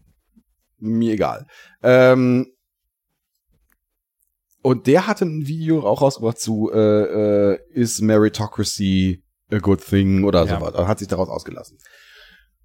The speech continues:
Speaker 1: Und weil es halt damit zusammenhängt und wir auch irgendwie schon Beziehung zu dem Thema haben, möchte ich heute mit dir über Meritocracy reden.
Speaker 2: Ah.
Speaker 1: Das
Speaker 2: Ach
Speaker 1: ist
Speaker 2: so,
Speaker 1: hab,
Speaker 2: ach
Speaker 1: hab
Speaker 2: so, boah, jetzt
Speaker 1: hab
Speaker 2: bin ich aber überrascht.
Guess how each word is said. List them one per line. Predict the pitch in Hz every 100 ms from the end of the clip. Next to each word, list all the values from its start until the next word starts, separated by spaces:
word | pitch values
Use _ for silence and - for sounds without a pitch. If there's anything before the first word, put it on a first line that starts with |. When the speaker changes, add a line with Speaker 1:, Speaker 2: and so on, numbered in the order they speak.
| _ _ _
Speaker 1:
Und | 165 208 208 - -
weil | 127 107 92 120 160
es | 208
halt | 175 147
damit | 135
zusammenhängt | 107 101 123 220 262 285 - - _
und | 135 135 107
wir | 107 190 -
auch | - -
irgendwie | 165 170 170
schon | 165 143
Beziehung | - - 190 269
zu | -
dem | 123
Thema | 113 127 135
haben, | 147
möchte | 113 214 -
ich | -
heute | 175 170 220
mit | 226 220
dir | 165
über | 135 135
Meritocracy | 139 151 180 170 123 110
reden. | 95 90 87 _ - _ - _ - -
Speaker 2:
Ah. | 156 - - _ _ _ _ -
Speaker 1:
Das | 135
Speaker 2:
Ach | 170
Speaker 1:
ist | 185
Speaker 2:
so, | 370 427 -
Speaker 1:
hab, |
Speaker 2:
ach | 151
Speaker 1:
hab | 180
Speaker 2:
so, | 294 110
boah, | 117
jetzt | 117
Speaker 1:
hab | 147
Speaker 2:
bin | 139
ich |
aber | 120
überrascht. | 110 -